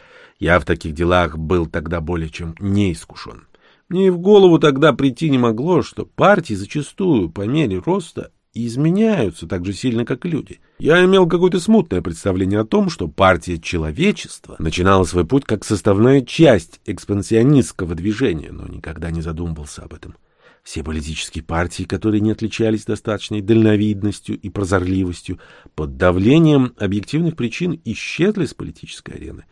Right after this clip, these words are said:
А единственная партия, которая стояла на верном пути,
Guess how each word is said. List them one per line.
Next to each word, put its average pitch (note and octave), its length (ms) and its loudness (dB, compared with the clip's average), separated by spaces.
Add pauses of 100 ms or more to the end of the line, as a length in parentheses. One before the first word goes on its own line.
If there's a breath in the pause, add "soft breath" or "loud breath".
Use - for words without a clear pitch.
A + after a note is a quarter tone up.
(280 soft breath)
А D#2+ 180 -6
единственная E2 460 -2
партия, F2+ 340 2
которая F2+ 360 -2
стояла F#2 420 0
на F2 160 -2
верном E2+ 380 -2
пути, D3+ 500 -8